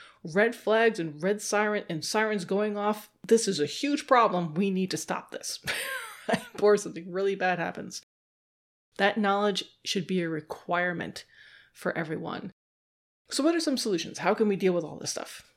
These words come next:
now that you made us all uncomfortable, Santos lady? <laughs> We are going to be putting together a webinar series through Scent Work University that's going to be focusing on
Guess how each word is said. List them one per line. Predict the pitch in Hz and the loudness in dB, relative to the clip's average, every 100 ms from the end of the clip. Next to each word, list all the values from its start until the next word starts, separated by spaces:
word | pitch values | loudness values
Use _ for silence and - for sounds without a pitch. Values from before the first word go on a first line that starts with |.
| - | -6
now | 185 | -2
that | 175 | 0
you | - | 0
made | 180 175 | 2 2
us | 175 | 2
all | 202 | 4
uncomfortable, | 220 208 185 170 | 4 2 -2 -4
Santos | 180 175 147 - | -4 -2 -2 -2
lady? | - - | -2 -4
<laughs> | - - - - - - - - - _ 247 240 - - - _ _ _ _ _ _ | 0 2 2 -4 -8 -12 -14 -18 -20 _ -2 -2 -6 -10 -10 _ _ _ _ _ _
We | 190 226 262 | 2 6 8
are | 277 | 8
going | 240 233 | 6 2
to | |
be | 226 | 2
putting | 214 208 | 2 2
together | 196 180 175 175 | 2 2 2 0
a | 170 | 0
webinar | 165 165 165 165 | -2 -4 -4 -4
series | - 165 160 160 156 - _ _ _ _ _ _ _ _ _ - | -4 -4 -4 -4 -4 -6 _ _ _ _ _ _ _ _ _ 0
through | 233 | 2
Scent | 233 | 2
Work | 220 214 | 0 0
University | 202 185 175 170 175 | 0 0 0 0 0
that's | 175 170 | 0 0
going | 185 | -2
to | 180 | 0
be | 190 | 0
focusing | 185 175 170 - 170 170 170 | 0 -2 -4 -4 -6 -6 -6
on | 170 175 170 170 | -6 -6 -6 -8